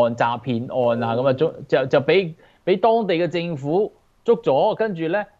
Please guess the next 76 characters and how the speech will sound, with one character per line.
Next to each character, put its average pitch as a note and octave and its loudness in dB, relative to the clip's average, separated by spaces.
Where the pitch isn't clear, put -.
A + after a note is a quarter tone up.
就 D3+ -2
遣 F3+ 0
送 F#3+ -2
返， G#3+ 0
唔 C3 -6
係 A#2 -2
去 D3 -2
台 C3 -10
灣 B2+ -2
喎， A2 -4
遣 D#3+ -2
送 - -4
返 D#3+ 0
畀， C#3+ -2
去 C#3 -2
中 D3 0
國 D3 0
大 A#2 0
陸。 B2 2
大 D3 4
佬， G3+ 6
你 F3 4
跟 G#3 2
住， D#3 -2
你 E3+ 0
睇 F3+ 0
住 E3+ -4
人 A#2+ 2
哋 B2 -4
嘅 - -4
護 A#2+ -4
照 B2 -2
啊， G#2 -2
啊， C#3+ 0
你 E3 6
而 - 0
家 F3+ 4
真 G#3 -2
係 C#3+ -2
信 E3 -4
中 G3 0
共 D3 -8
為 B2 -6
一 F3 -4
個 F3 -4
中 F3 -6
國， C3+ -6
你 C#3+ -6
咁 D3+ -4
天 F3 -4
真 E3+ 0
啊， C3+ -6
我 C3+ 4
真 E3+ 4
係 G#2 -4
唔 G2 -8
信 A#2 -2
啊。 G#2 -4
你， C#3+ -2
你 D3+ -4
睇 - -4
吓， C#3+ -2
最 G3+ 4
多 A3 4
嘅 F#3 2
遣 E3 -6
返 F3 -4
嘅 D3+ 0
國 D#3+ 0
家 F3+ 0
竟 D#3+ -4
然 G2+ -4
係 C#3 -6
西 C3 -2
班 B2+ -8
牙， A2+ -14